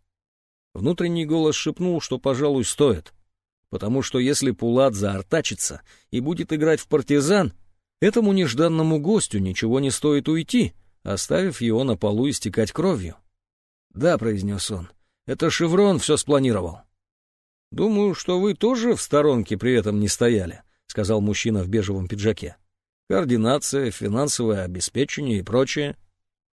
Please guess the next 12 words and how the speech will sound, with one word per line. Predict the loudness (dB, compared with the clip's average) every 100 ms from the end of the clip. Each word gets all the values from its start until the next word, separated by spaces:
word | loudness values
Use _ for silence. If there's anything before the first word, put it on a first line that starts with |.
| -2
Он | 0
с | 2
интересом | 0 2 2 2 2
смотрел | 0 0 0 0 2
на | 2
раскрытый | 0 -2 -2 0
сейф, | 0 0 0 -2 -8 _ _ _ -4
увидев | -2 0 0 0 0
американский | 0 0 2 0 0 0
револьвер, | 0 2 2 2 0
цокнул | -2 -4 -2 0
языком. | 0 0 -2 -8